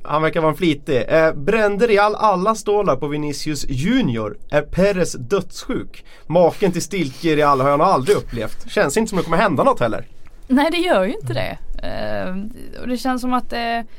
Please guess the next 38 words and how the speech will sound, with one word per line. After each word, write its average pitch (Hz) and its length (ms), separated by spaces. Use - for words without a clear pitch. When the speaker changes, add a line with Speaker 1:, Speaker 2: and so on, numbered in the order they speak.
Speaker 2:
det 220 120
är 233 40
både 240 240
högt - 420
och 220 80
lågt - 580
som, 202 420
som 202 200
ryktas 185 440
till 196 280
Real 175 420
för - 160
tillfället. 190 540
Alltså, 214 280
med 185 380
lågt 233 540
så, 220 240
så 220 180
menar 220 320
jag 214 140
väl, 185 160
vi, 196 240
vi 202 100
satt 208 180
och 190 80
snackade 214 340
lite 220 240
om, 170 260
om 180 160
man 170 120
kunde 175 180
kalla 185 380
Courtois 190 600
för - 180
en 160 220
Galactico - 600
till - 160
exempel. - 380